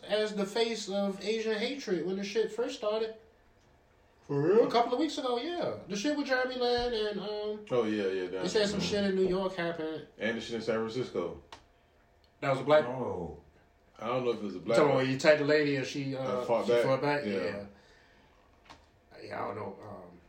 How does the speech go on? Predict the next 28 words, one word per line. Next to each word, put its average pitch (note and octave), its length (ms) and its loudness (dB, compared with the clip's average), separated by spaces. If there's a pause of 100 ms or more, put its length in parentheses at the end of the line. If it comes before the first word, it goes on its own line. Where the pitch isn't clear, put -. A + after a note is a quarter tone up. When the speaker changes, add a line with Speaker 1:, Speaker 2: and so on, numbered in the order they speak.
(680)
Speaker 1:
I - 60 -12
wanna D3 140 -6
say C3+ 140 -10
that A#2 120 -6
was G#2 100 -6
a G2 40 -10
white G2 260 -12
dude, F#2 100 -16 (340)
but A#2 100 -12
I A#2+ 80 -6
don't G#2+ 160 -10
know. F#2+ 160 -16 (720)
I G#2+ 60 -16
have G2+ 160 -16
to - 40 -18
look F2 240 -20
it - 120 -20
up. - 140 -20
But, F2 140 -20 (100)
um, F#2 200 -20 (1080)
yeah, D3+ 420 -2
they, C#3+ 220 -4
uh, - 1160 -12 (1120)
I C3+ 80 2
don't D3 120 0
know. D#3 160 0
They, C3+ 300 0
they, - 20 2